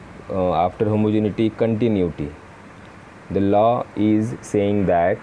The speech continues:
the consumer should consume the commodity continuously, one after another, without any time gap, without any time interval. Okay, but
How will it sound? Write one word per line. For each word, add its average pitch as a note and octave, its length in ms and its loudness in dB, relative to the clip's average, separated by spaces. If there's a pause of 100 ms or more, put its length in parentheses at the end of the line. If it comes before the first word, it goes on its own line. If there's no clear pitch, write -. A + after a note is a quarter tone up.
(220)
the F#2 140 0
consumer G2+ 500 0
should G#2 400 -2
consume G2 480 0
the G2+ 120 2
commodity F#2+ 920 0
continuously, G2 840 0
one G2 200 0
after F#2+ 360 0
another, E2+ 520 -2 (460)
without F#2+ 400 2
any G2+ 240 0
time F#2+ 400 0
gap, D#2 260 0 (160)
without F2+ 420 0
any G#2 320 0 (440)
time F#2 260 0
interval. D#2+ 480 -2 (2250)
Okay, A2+ 200 -2 (1160)
but F#2+ 260 2